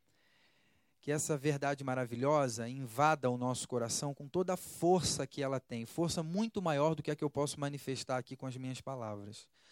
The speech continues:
mas que através do teu Santo Espírito essa verdade tome conta das nossas vidas e transforme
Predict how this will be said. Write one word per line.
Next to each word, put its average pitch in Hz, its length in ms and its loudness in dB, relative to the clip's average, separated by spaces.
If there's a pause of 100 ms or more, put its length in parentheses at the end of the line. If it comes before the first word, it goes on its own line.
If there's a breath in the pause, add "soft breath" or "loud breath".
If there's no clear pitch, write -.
(320 loud breath)
mas 127 160 -4
que 135 200 -4
através 131 440 -2
do 120 100 -14
teu 135 140 -4
Santo 147 280 -4
Espírito 143 480 -2
essa 143 200 -2
verdade 131 560 -2
tome 151 280 -6
conta 147 560 0
das 117 200 -2
nossas 120 380 -4
vidas 123 460 -6
e 123 80 -6
transforme 139 1040 2